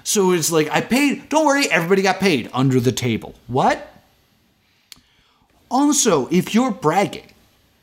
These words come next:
that everybody got paid in cash, plus as, like, a gift,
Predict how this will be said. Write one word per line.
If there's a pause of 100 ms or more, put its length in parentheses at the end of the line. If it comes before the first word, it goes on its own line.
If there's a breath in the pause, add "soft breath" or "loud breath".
(760)
that
everybody
got
paid (440 soft breath)
in
cash,
plus
as,
like,
a
gift,